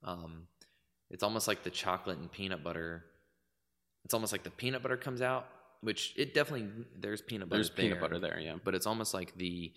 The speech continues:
Speaker 1: sweetness of the peanut butter came out, mixed with the chocolate, and kinda turned into a caramel type flavor. So
Speaker 2: Yeah.
Speaker 1: That's, it's really sweet.
Speaker 2: It is very sweet.
Speaker 1: Which
Speaker 2: Especially for a ten percent porter.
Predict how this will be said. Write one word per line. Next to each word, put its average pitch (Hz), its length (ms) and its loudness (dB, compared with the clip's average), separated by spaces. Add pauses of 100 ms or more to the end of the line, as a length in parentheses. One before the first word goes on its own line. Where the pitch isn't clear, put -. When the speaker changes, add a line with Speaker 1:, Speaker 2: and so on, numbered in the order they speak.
(200)
Speaker 1:
sweetness - 600 -2
of - 100 -2
the 87 80 -4
peanut 101 420 -6
butter 107 260 0
came 110 280 -10
out, 113 260 -6 (460)
mixed 90 340 -2
with 98 100 -4
the 90 60 -4
chocolate, 95 580 -4 (320)
and 87 120 -10
kinda 85 240 -6 (100)
turned 90 260 -6
into 87 180 -6 (400)
a - 40 -16
caramel 104 340 -6
type - 260 -10
flavor. 117 340 -4
So 104 140 -2
Speaker 2:
Yeah. 104 120 2 (720)
Speaker 1:
That's, - 380 -6
it's - 180 -4
really 117 280 -2
sweet. - 480 -2 (220)
Speaker 2:
It 104 120 8
is 95 280 8
very 98 580 2
sweet. - 420 -2
Speaker 1:
Which - 320 0
Speaker 2:
Especially 156 460 8
for 123 180 6
a 107 40 6
ten 117 280 0
percent - 400 0 (240)
porter. 117 360 2